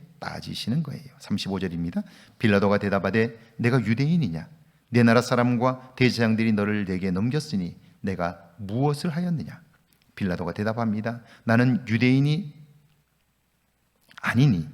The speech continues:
너희의 갈등이 무엇인지 잘 모르겠다. 그런데 도대체 내가 무엇을 하였기에 이 사람들과 제사장이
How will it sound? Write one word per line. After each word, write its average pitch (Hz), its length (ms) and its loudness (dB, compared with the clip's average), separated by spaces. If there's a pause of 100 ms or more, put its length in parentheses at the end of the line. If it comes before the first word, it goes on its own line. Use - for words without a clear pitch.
(440)
너희의 120 300 4
갈등이 147 380 0
무엇인지 117 400 0
잘 107 160 -4
모르겠다. - 720 -8 (400)
그런데 185 240 6
도대체 131 720 -4
내가 143 300 4
무엇을 160 580 0
하였기에 196 640 0 (500)
이 202 220 6
사람들과 190 920 0
제사장이 107 800 -2